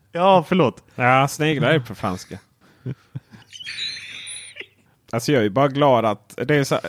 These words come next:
Speaker 2: Marcus har en, inte nog med att hans humor är lite så här, han upprepar samma jävla skämt, liksom, i all oändlighet.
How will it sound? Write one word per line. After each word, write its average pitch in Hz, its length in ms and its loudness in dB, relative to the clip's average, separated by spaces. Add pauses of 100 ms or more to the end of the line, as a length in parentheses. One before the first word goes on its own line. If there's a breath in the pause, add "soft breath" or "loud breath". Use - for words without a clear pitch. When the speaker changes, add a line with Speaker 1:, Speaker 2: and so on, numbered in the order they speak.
Speaker 2:
Marcus 135 540 0
har 180 180 4
en, 123 180 -2 (160)
inte 165 180 -8
nog 190 180 -8
med 156 100 -8
att 135 80 -10
hans 170 260 -6
humor 123 320 0
är 123 60 0
lite 120 240 -4
så - 120 0
här, 107 180 4
han 143 120 0
upprepar 143 440 0
samma 190 380 0
jävla 151 360 4
skämt, 107 460 0 (580 loud breath)
liksom, 135 460 0 (100)
i 147 180 -2
all 131 340 2
oändlighet. 110 880 -4